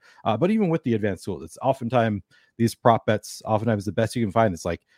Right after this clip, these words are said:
"This has a fifty-six percent chance of hitting the over or the under." It's not like you're getting bets that have a ninety percent chance of hitting on these prop sites. So no, I don't, I don't think it is that easy. You really do need to, to grind to find the best lines,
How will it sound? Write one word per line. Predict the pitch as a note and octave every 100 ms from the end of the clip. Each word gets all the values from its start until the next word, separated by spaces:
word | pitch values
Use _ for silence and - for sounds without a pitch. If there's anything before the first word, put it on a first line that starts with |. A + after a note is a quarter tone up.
| -
"This | G#2+
has | A2+ A2
a | A2
fifty-six | - C#3+ - C3+ - C3+
percent | - A2+ A2 -
chance | G#2+ G2+
of | G2
hitting | B2 G#2+ F#2+
the | F#2+
over | G#2 G#2 G2+ G2+
or |
the | F#2
under." | G2 E2+ E2 _ -
It's | A#2
not | D#3+
like | C3+
you're | B2
getting | G#2+ A#2 G2
bets | G#2 -
that | G2
have | F#2+ F#2
a |
ninety | G2 G#2 A2 G2
percent | F#2+ G#2 -
chance | G2 -
of | -
hitting | G#2+ F#2 E2+ _ _ _ G#2
on | G#2 G2
these | F#2+ F2
prop | - F2+ -
sites. | E2 -
So | F#2 E2+ -
no, | G3+
I | C#3+ C#3
don't, | C#3+
I | D3
don't | D#3+
think | C#3
it | C3+
is | B2+ -
that | A2 A2 G#2+
easy. | G#2+ G#2+ F#2+ _ -
You | A#2+
really | D3 B2+
do | A2+ A2+
need | A2 G2
to, | - G2 F2+ - _ _ -
to | E2+
grind | - F#2 G#2 G#2
to | -
find | - F#2 G2 G2
the | F2+
best | D#2 F2+ - _
lines, | F2 E2+ F2 F2 D#2+ -